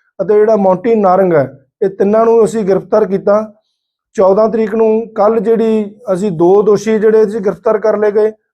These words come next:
ਅਤੇ ਮੌਂਟੀ ਦੀ ਗ੍ਰਿਫਤਾਰੀ ਅੱਜ ਅਸੀਂ ਅਮਲ ਦੇ ਵਿੱਚ ਲਿਆਂਦੀ ਹੈ।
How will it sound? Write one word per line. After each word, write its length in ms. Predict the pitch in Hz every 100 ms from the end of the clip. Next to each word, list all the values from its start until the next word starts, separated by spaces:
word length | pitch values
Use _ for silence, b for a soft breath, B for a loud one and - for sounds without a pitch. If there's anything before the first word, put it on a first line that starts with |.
| -
ਅਤੇ 140 | 190 202
ਮੌਂਟੀ 360 | 180 185 220
ਦੀ 120 | 220
ਗ੍ਰਿਫਤਾਰੀ 600 | 202 202 202 214 214 208 214 202
ਅੱਜ 160 | 190 214
ਅਸੀਂ 220 | 196 214
ਅਮਲ 180 | 196 196
ਦੇ 100 | 196
ਵਿੱਚ 180 | 196 208
ਲਿਆਂਦੀ 320 | 190 160 190
ਹੈ। 160 | 208